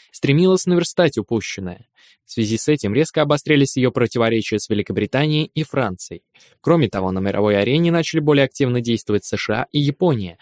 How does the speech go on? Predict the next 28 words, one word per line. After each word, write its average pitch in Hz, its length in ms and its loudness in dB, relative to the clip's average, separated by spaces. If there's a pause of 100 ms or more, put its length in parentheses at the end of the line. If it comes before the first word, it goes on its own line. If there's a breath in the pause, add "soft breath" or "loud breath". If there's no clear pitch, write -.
(120 soft breath)
желавшие 143 480 2
расширить 165 480 2
сферы 127 300 0
своего 151 360 2
экономического 117 920 -4
и 180 100 0
политического 113 720 -2
влияния. 98 500 -4 (480)
Российская 208 480 -2
империя 180 340 4
превратилась 156 560 2
к - 60 -20
концу 139 240 0
девятнадцатого 127 560 0
века 147 320 2
в 98 40 -6
мощную 196 400 0
евразийскую 165 600 0
державу, 139 540 0 (160 soft breath)
обладавшую 143 600 2
весомым 156 480 0
международным 135 680 0
авторитетом. 104 680 -6 (640 soft breath)
Ее 127 140 2
политика 208 460 2
определялась 180 520 4
географическим 139 760 0
положением, 170 640 0